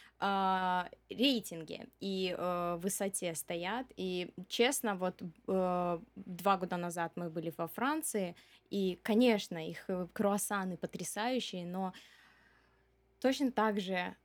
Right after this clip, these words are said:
прекрасную, потрясающую выпечку можно найти у нас.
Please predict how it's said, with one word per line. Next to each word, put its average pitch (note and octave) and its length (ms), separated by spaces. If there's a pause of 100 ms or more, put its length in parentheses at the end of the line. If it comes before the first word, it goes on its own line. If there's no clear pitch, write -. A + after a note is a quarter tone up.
(100)
прекрасную, G3 680
потрясающую F3+ 960
выпечку E3 880
можно E3+ 420
найти E3+ 320
у E3+ 60
нас. D3+ 380